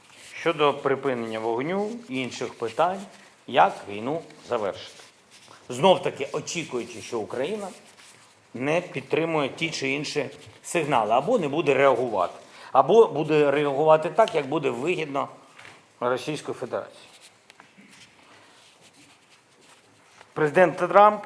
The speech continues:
відреагував наступним чином. Просто хотів би вам всім нагадати: я думаю, що обидва лідери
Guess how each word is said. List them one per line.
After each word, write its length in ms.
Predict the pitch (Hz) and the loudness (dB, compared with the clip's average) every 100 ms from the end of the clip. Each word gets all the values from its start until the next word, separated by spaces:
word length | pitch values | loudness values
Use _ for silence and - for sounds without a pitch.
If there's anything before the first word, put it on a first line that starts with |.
| - - - | -14 -20 -16
відреагував 600 | 113 143 151 147 165 175 | -8 2 4 8 8 8
наступним 500 | 156 139 151 117 127 | 4 -4 -8 -8 -10
чином. 400 | 113 151 190 202 196 - - - - - - - | -8 -6 -4 -4 -8 -16 -20 -20 -20 -20 -14 -8
Просто 280 | 135 135 139 | -4 -4 -4
хотів 260 | 127 131 127 | -6 -6 -6
би 120 | 123 | 2
вам 200 | 123 120 | 2 2
всім 240 | - 127 | -4 -4
нагадати: 480 | 123 120 120 165 143 | 0 0 4 2 4
я 120 | 135 | 0
думаю, 300 | 127 139 131 | 0 -4 -4
що 180 | - 147 | 0 2
обидва 540 | 156 135 160 147 120 | 2 2 0 2 2
лідери 440 | 120 170 175 185 | 2 -2 0 0